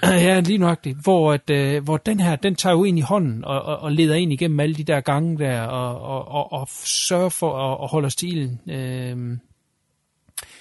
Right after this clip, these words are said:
med det lidt historie, der nu engang er. Og, og, og der er jo et mysterie gemt et eller andet sted inde i den, og,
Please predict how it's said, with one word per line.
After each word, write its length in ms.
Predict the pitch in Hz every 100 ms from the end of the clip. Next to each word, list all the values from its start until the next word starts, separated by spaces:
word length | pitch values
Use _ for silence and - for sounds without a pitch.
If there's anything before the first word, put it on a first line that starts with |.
| _ 147
med 80 |
det 160 | 151 165
lidt 180 | 165 -
historie, 420 | 151 - 160 139
der 60 | 135
nu 160 | 156
engang 300 | 156 147 139
er. 160 | 143 139
Og, 520 | - 127 127 127 120
og, 480 | 123 123 120 120 117
og 160 | 139
der 100 | 170 143
er 120 | 175
jo 80 | 208
et 100 | 202
mysterie 600 | 185 - - 247 160 135
gemt 300 | - 180 165
et 80 | 160
eller 120 | 151
andet 120 | 160
sted 280 | - 175 175
inde 220 | 170 165
i 20 |
den, 220 | 160 135
og, 160 | - 143